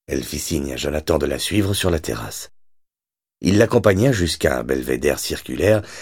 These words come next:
qui dominait la mer et les rochers. À côté d'un chevalet, posé sur une table en teck, un ordinateur portable dernier cri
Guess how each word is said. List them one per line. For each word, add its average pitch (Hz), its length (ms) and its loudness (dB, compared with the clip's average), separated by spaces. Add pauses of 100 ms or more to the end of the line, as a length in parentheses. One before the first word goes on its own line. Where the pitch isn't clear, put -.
(140)
qui 87 180 0
dominait 104 400 6
la 73 120 4
mer 85 340 2
et 123 80 6
les 101 100 4
rochers. 67 460 0 (1500)
À 87 80 6
côté 107 300 4
d'un 76 140 2
chevalet, 78 480 4 (260)
posé 85 300 4
sur 65 220 0
une 65 180 -4
table 69 260 2
en 60 80 -6
teck, - 380 -2 (320)
un 104 160 4
ordinateur 113 480 4
portable 98 500 2
dernier 78 340 2
cri 127 240 2